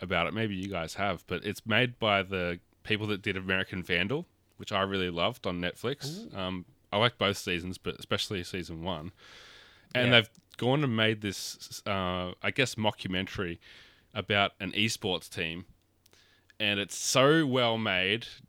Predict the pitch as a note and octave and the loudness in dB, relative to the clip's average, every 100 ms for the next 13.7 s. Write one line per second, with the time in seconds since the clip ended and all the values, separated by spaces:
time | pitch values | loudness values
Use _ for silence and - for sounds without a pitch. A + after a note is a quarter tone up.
0 | _ - G#2 G2 G2 - _ _ - A2+ | _ -2 2 2 0 -6 _ _ -10 0
1 | B2 B2 B2 A#2+ - A2 A2 G#2+ G#2 F#2 | 8 10 10 6 0 2 4 4 0 2
2 | G2 G2 G2 F#2+ G2 - - G#2 F#2+ - | 4 4 0 -4 -4 -4 2 2 2 0
3 | F#2 - - - _ - - F#2+ - G2+ | -4 -6 -14 -16 _ -6 0 0 2 0
4 | F#2 F#2 F2 - F2+ E2+ E2 - F2+ F2 | 2 2 2 -2 -2 -2 -4 -6 -4 -2
5 | E2+ D#2 - _ G2 F2 E2 C#3+ C#3 C#3 | -2 -6 -12 _ -4 -2 0 0 -2 -4
6 | - - C#3 C#3 B2+ B2 A#2 B2 A#2+ B2 | -2 2 2 2 0 -4 -4 -4 -4 -4
7 | G#2+ G2+ G2 G2+ - D#2 G2 C#3+ C#3+ - | -6 -4 -4 -6 -8 -10 -2 2 2 2
8 | G2+ - - - B2+ C3+ C3+ E3 G2 D3 | -6 -12 -14 -8 0 2 4 2 4 2
9 | C#3+ D3 D#3 D#3 D3+ D3 D3+ - D#3 D3+ | 2 6 6 8 8 6 6 4 4 4
10 | D#3 B2+ G#2+ - A#2+ - A#2+ - A2 G#2+ | 4 4 2 -2 -2 2 2 4 6 8
11 | A2+ G2+ E2+ G2+ - G#2 F#2+ - G#2 G2+ | 6 4 2 -2 4 2 2 0 2 2
12 | A2+ F#2+ F#2 G2 A#2+ B2 G2 F#2+ - A2 | 2 0 2 2 4 2 2 0 0 2
13 | G2+ G2+ G2 - A2 B2 | 4 2 -4 -2 2 2